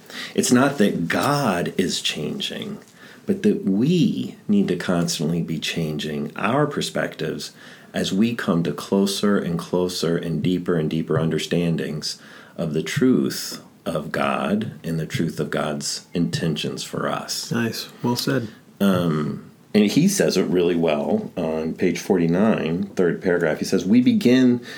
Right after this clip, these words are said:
Speaker 1: with pre-biblical visions of many warring gods who are all violent and capricious. In much of the Bible, we advance to a vision of a single God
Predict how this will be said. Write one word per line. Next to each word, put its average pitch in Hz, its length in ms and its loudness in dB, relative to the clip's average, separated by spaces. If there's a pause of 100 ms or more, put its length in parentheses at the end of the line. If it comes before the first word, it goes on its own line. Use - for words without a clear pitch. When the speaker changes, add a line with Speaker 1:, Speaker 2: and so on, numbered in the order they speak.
(180)
Speaker 1:
with 92 200 2
pre-biblical 107 880 4
visions 78 500 2
of 82 240 -2
many 101 300 6
warring 95 420 4
gods 71 460 0
who - 140 0
are 85 200 4 (100)
all 123 380 6
violent 78 460 0
and 82 100 -2
capricious. - 720 -6 (580)
In 95 100 6
much 104 220 6
of 107 60 4
the 101 60 4
Bible, 90 340 4
we 92 160 4
advance 92 500 2
to 92 140 2
a 87 60 0
vision 95 300 4
of 101 100 2
a 110 60 6
single 185 560 6
God - 420 -4